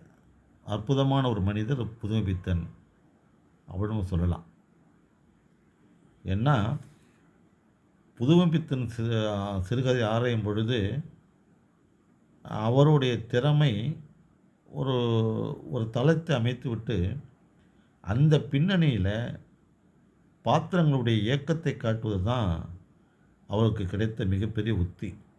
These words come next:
அந்த உத்தியை வந்து எல்லா சிறுகதையிலுமே அவர் கையாண்டார். நாடக பண்பையும் அவர்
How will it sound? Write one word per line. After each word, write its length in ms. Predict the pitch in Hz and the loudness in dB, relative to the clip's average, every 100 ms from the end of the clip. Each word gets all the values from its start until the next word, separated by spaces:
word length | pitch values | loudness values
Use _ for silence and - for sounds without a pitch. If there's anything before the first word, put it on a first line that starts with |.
| _ _ _ _ - - - | _ _ _ _ -20 -20 -6
அந்த 400 | 123 123 131 147 | 2 4 6 6
உத்தியை 420 | 131 135 - 185 | 4 0 0 0
வந்து 200 | 139 147 | 2 0
எல்லா 400 | 131 117 143 143 | 0 0 2 2
சிறுகதையிலுமே 640 | 131 - 135 135 117 113 | 2 -2 -2 -2 -2 -2
அவர் 180 | 123 117 | -2 -6
கையாண்டார். 560 | 92 92 104 98 73 - - _ _ _ _ _ _ - - - _ - - - | -4 -4 -2 -2 -6 -10 -20 _ _ _ _ _ _ -20 -20 -20 _ -20 -18 -4
நாடக 520 | 90 123 170 170 151 | 0 4 6 6 4
பண்பையும் 680 | 113 120 131 131 131 156 160 | 0 -2 0 0 0 0 0
அவர் 260 | 110 139 | 0 -2